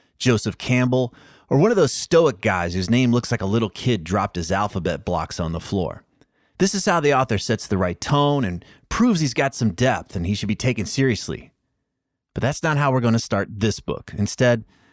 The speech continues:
I'm gonna tell you about the time some guy stuck his hand in my bum. Buckle up. Here we go. One day, I go to the doctor because I have some weird pain in my butt.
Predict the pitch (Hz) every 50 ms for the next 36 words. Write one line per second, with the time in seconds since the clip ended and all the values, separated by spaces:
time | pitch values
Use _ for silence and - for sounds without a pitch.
0 | _ _ _ - - 127 160 151 135 - 139 135 131 123 123 113 - 110 - -
1 | 110 104 101 101 95 95 - _ _ _ _ _ _ _ _ _ - - 120 117
2 | 117 113 110 104 - - 98 - 92 85 - 101 95 87 82 78 76 69 67 71
3 | 60 52 50 - - _ _ _ _ _ _ _ _ _ _ _ _ _ - -
4 | 104 - 98 87 73 - - _ _ - 101 101 98 85 78 64 - _ _ _
5 | _ _ _ _ _ _ _ _ _ _ _ _ _ _ _ _ _ _ _ _
6 | _ _ _ _ _ _ _ - 175 202 185 175 160 156 156 143 127 - - -
7 | - - 165 170 185 180 170 147 139 117 135 123 120 110 - 123 104 113 104 117
8 | 107 95 104 98 98 98 95 - - 98 92 98 95 95 90 - 90 92 92 90
9 | 82 78 78 80 76 78 78 80 82